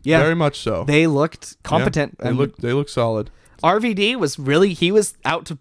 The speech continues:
Speaker 1: prove a point, I think, and, uh,
Speaker 2: I
Speaker 1: 'cause he
Speaker 2: just
Speaker 1: was moving
Speaker 2: I mean, besides, like, the
Speaker 1: quick.
Speaker 2: build up, or besides, like, that brief little, you know, maybe I'll finish it, maybe I'll finish it.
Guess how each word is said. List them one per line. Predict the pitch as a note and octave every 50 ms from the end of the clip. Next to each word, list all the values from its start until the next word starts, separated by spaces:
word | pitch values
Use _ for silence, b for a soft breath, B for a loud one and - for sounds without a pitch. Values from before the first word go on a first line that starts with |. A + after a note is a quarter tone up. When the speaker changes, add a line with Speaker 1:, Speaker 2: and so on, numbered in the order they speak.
| _ -
Speaker 1:
prove | - D#3+ D#3 D3
a |
point, | - - D3 D#3 D#3+ - -
I | - A#2
think, | A2 A#2 A2 G#2+ - _ - - -
and, | B2 A#2+ A#2+ A#2+ A#2+
uh, | B2 A#2+ A#2+ A#2+ A2+ - - -
Speaker 2:
I | D#3
Speaker 1:
'cause | F#3+ F#3+ G3
he | F#3
Speaker 2:
just | A3
Speaker 1:
was | A3 D3
moving | D3+ D3 D3+ D3 C#3+ B2+ A#2 D#3 C#3+ C3 - - -
Speaker 2:
I | D#3+
mean, | F3+ F3 E3
besides, | D#3 D3 - - E3+ F3+ F#3 F3
like, | F3+ E3 -
the | C3+
Speaker 1:
quick. | B2+ D3
Speaker 2:
build | B2 B2 C3 C3
up, | C3 B2+ B2 - - - b b b b b b
or | C3+ C#3
besides, | C3+ C#3 - D#3+ D#3 D#3+ D#3
like, | D3+ C#3+ -
that | C3+ B2 - B2+ A#2
brief | C#3+ C3 B2+ B2+ - -
little, | C3 B2+ B2 A#2+ A#2 A#2+ B2
you | C3 A#2+
know, | A2+ A#2 A#2
maybe | A#2 B2 B2 C#3 D#3
I'll | F3+ G3
finish | - - A#2+ G#2 A#2+ -
it, | A#2+
maybe | A#2+ B2 A#2+ B2
I'll | A#2+ A#2+
finish | A#2 B2+ G#2 A2+ -
it. | A2+ G#2+ -